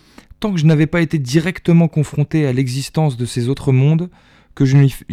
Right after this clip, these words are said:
que je n'y avais pas été plongé, ma connaissance était restée à l'état d'intuition, de fantasme. Je de-, je le découvrirai plus tard, notamment en discutant avec mes anciens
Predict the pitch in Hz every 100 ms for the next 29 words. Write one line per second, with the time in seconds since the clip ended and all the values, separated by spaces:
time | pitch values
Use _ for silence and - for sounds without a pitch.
0 | - 143 127 139 131 131 156 143 131 120
1 | 147 151 156 139 175 196 _ _ _ _
2 | _ 135 131 151 151 143 180 151 135 127
3 | 127 - 156 127 143 131 131 - 135 -
4 | 123 113 113 - 123 120 110 104 104 -
5 | _ _ _ _ _ _ _ _ - _
6 | _ - - _ _ 123 143 151 - 123
7 | 147 147 170 190 165 180 175 180 _ -
8 | - 180 151 120 113 127 127 127 143 143
9 | 131 117 - 131 151 147 131 117 120 127
10 | 123 123 - 131 127 123